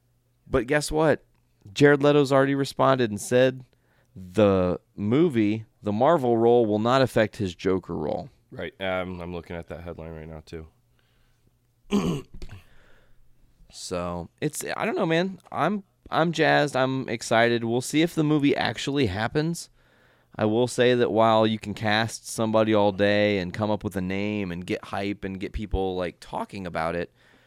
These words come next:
Speaker 2: You still
Speaker 1: I
Speaker 2: gotta
Speaker 1: wanna see
Speaker 2: film it.
Speaker 1: production
Speaker 2: <laughs>
Speaker 1: shots.
Speaker 2: Right.
Speaker 1: Exactly. I wanna see the production
Speaker 2: <clears throat>
Speaker 1: shots. I wanna see him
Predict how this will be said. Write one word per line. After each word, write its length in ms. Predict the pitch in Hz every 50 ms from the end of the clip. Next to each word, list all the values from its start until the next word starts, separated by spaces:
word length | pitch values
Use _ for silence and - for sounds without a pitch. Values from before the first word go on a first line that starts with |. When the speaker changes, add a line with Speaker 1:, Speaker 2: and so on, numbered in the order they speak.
| _ _ _ _ _ _ _
Speaker 2:
You 80 | - 110
still 200 | - - - 104
Speaker 1:
I 40 | 113
Speaker 2:
gotta 60 | 135
Speaker 1:
wanna 100 | 156 160
see 140 | 143 - -
Speaker 2:
film 120 | - 82 78
it. 40 |
Speaker 1:
production 480 | - 113 107 113 113 - 127 117 101 98
Speaker 2:
<laughs> 20 |
Speaker 1:
shots. 340 | - - 110 90 87 - 98
Speaker 2:
Right. 240 | - 98 95 - - - -
Speaker 1:
Exactly. 500 | 113 104 95 - 120 113 117 - 110 98
I 60 | 104
wanna 140 | 113 117 110
see 120 | - 135
the 100 | 113 110
production 420 | 120 113 110 107 101 - 113 101
Speaker 2:
<clears throat> 60 | 95 -
Speaker 1:
shots. 220 | 101 92 90 -
I 40 | 101
wanna 160 | 104 104 101
see 260 | 98 - 107 110 107
him 480 | 101 104 101 101 98 98 98 98 95